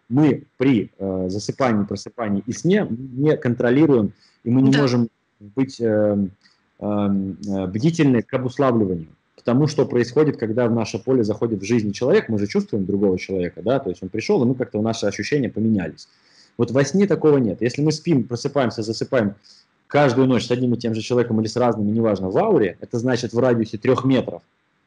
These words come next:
Speaker 1: И, кстати, не только люди, животные тоже.
Speaker 2: Мгм.
Speaker 1: Мы это обуславливание на химическом уровне, которое,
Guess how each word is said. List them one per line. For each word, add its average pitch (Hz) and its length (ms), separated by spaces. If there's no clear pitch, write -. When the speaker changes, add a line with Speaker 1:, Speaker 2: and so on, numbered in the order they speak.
Speaker 1:
И, 104 40
кстати, 143 280
не 143 100
только 160 220
люди, 101 300
животные 123 440
тоже. 90 320
Speaker 2:
Мгм. 214 420
Speaker 1:
Мы 147 80
это 147 160
обуславливание 131 800
на 117 80
химическом 139 560
уровне, 98 300
которое, 123 520